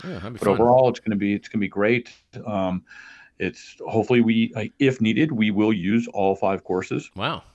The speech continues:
Speaker 1: All right.
Speaker 2: It really depends on the number of teams. And, um, but yeah, we have the entire facility down in San Antonio, uh, again, where the, where the O D P thing was.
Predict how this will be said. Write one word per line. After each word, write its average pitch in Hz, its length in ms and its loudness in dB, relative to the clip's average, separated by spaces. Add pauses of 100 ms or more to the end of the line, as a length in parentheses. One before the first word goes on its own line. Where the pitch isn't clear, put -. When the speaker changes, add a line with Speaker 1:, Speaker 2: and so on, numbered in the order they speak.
(320)
Speaker 1:
All 104 100 -14
right. 104 160 -8
Speaker 2:
It - 100 -12
really 101 220 -2
depends 104 340 -4
on 104 140 0
the 98 60 -2
number 98 160 -2
of 95 120 -6
teams. 80 500 -10
And, 101 320 -6
um, 92 340 -2 (560)
but 107 160 4
yeah, 107 120 4
we 101 140 2
have 107 140 2
the 101 100 2
entire 110 340 0
facility 113 400 0
down 107 280 0
in 113 220 0
San 120 180 -2
Antonio, 113 540 -2 (240)
uh, 107 100 -8
again, 104 340 -2
where 95 200 0
the, 90 220 -2
where 107 220 -2
the 92 100 -2
O 101 80 2
D 98 120 0
P 110 180 0
thing 107 220 -2
was. 113 360 0